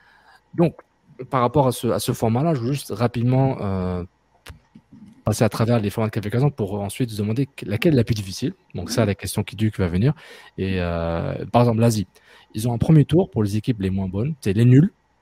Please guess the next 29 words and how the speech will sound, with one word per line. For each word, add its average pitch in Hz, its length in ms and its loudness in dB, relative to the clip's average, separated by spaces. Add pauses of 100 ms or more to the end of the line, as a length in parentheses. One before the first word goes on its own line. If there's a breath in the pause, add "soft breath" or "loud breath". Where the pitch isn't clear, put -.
(140)
C'est, 104 140 -4
euh, 85 240 -6
Mongolie, 107 560 -2
Laos, 101 420 -4
Malaisie, 101 500 -4 (180)
Timor 107 260 -4
oriental, 98 460 -2
ils 101 80 -12
se 98 40 -14
battent, 107 260 -4
ils 101 40 -10
se 95 60 -12
battent 117 160 -4
entre 95 240 0
eux. 202 100 0 (560 loud breath)
Ensuite, 120 240 -6
ils - 40 -10
se 123 60 -6
retrouvent 139 260 -2
au 131 40 0
deuxième 123 320 -4
tour. - 280 -14 (120)
Deuxième 120 380 -2
tour, 165 240 -2
c'est 110 100 -4
huit 143 180 4
groupes 156 220 0
de 127 80 0
cinq. 104 280 -8